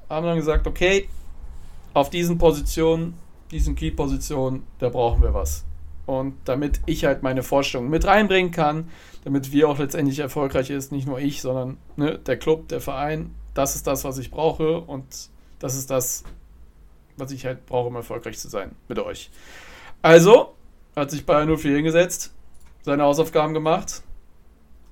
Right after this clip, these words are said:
und jetzt der Unterschied. Unterschied im Kader. Was haben wir da? Sehen wir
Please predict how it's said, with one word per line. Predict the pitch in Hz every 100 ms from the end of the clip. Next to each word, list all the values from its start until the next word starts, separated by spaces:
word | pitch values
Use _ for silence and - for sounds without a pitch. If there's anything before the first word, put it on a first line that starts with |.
| - - - - - - - - - -
und | 165
jetzt | 151 156
der | 156
Unterschied. | 170 185 170 117 - - - - - - - - - - - - - - -
Unterschied | 175 170 165 175
im | 165
Kader. | 147 156 147 120 107 - - -
Was | 135 -
haben | 175 185
wir |
da? | 131 101 - - - - - - - - - -
Sehen | 151 160 185
wir | 180 180 -